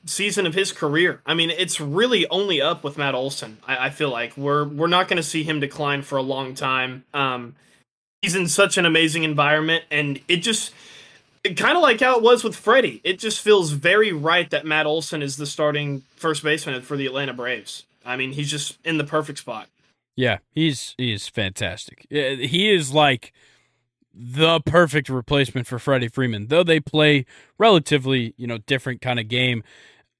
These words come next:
Speaker 2: Uh, Olsen did have a little bit of a down year defensively. Um, I think that just comes with the fact that he was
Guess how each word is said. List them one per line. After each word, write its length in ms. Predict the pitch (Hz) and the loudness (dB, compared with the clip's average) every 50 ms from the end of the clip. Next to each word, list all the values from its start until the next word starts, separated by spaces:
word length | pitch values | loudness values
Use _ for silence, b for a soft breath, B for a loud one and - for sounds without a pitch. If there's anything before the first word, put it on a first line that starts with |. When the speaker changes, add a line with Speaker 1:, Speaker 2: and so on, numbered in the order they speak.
| _ _ | _ _
Speaker 2:
Uh, 80 | - 90 - _ _ _ | -12 -12 -12 _ _ _
Olsen 440 | 156 170 254 269 - 254 196 165 | -2 0 0 2 2 2 0 2
did 180 | 139 151 147 139 | 2 2 4 2
have 100 | 127 113 | 2 0
a 40 | 107 | -2
little 280 | 101 113 120 131 135 | -4 -2 0 0 0
bit 160 | 131 131 135 135 | 0 0 0 0
of 80 | 127 | 0
a 60 | 127 | -2
down 380 | 120 120 120 117 113 113 120 120 | -4 -2 -2 0 0 2 0 0
year 160 | 123 123 123 | 0 0 -2
defensively. 800 | 120 117 110 - 123 117 110 - 123 113 127 123 123 127 127 - _ _ _ _ _ _ _ _ _ | -2 -6 -8 -6 -6 -6 -4 -6 -8 -6 -4 -2 -2 -2 -4 -6 _ _ _ _ _ _ _ _ _
Um, 580 | 110 110 110 107 104 98 90 82 90 107 123 _ _ _ _ _ _ _ _ _ _ _ _ _ _ _ _ | -6 -4 -2 -2 -2 -4 -6 -8 -12 -18 -20 _ _ _ _ _ _ _ _ _ _ _ _ _ _ _ _
I 80 | - 117 | -12 -8
think 200 | 117 143 123 - | -6 -8 -8 -4
that 180 | - 120 117 113 | -2 -4 -4 -4
just 240 | - 120 110 - - | -6 -10 -12 -12 -8
comes 300 | - 127 117 113 - - | -8 -8 -8 -8 -10 -12
with 120 | 110 95 | -14 -12
the 80 | 98 92 | -12 -12
fact 340 | - - 110 107 107 104 - | -8 -4 -4 -4 -4 -4 -6
that 180 | 107 95 - - _ _ _ _ _ _ _ _ _ _ _ _ | -10 -10 -10 -12 _ _ _ _ _ _ _ _ _ _ _ _
he 160 | - 113 117 | -18 -16 -14
was 240 | 101 95 90 - | -14 -14 -16 -18